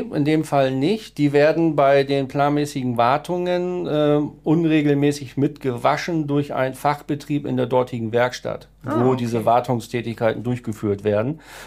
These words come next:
Speaker 1: Das wird dann separat bestellt. Da kommt dann ein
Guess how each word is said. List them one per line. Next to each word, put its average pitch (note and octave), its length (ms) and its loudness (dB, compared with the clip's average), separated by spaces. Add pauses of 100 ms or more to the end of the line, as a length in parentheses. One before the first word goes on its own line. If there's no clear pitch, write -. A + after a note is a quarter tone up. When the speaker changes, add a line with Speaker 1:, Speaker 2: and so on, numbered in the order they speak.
Speaker 1:
Das A#2 180 2
wird C#3+ 120 2
dann C3+ 100 2
separat B2+ 480 0
bestellt. F#3 500 0 (160)
Da C3 100 0
kommt C#3+ 280 0
dann C3 120 2
ein B2 380 0